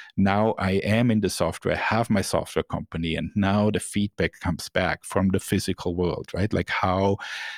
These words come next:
you know, in the C-suites, when we have to, suites, sorry, when we have to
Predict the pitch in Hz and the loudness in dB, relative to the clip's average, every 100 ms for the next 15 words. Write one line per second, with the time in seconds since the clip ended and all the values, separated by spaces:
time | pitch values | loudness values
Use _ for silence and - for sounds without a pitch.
0 | - 104 95 104 101 87 - 104 - 104 | -2 2 2 2 2 2 2 0 0 0
1 | 90 - - 92 90 92 85 92 - - | 0 -2 -2 2 2 2 2 0 -2 0
2 | 92 82 - - - 95 90 - - - | 2 0 -4 -16 -4 -2 0 -4 -6 -2
3 | 95 82 82 85 90 - 90 82 - - | 0 0 0 0 0 0 -2 -2 -6 0
4 | 90 87 82 | 2 2 0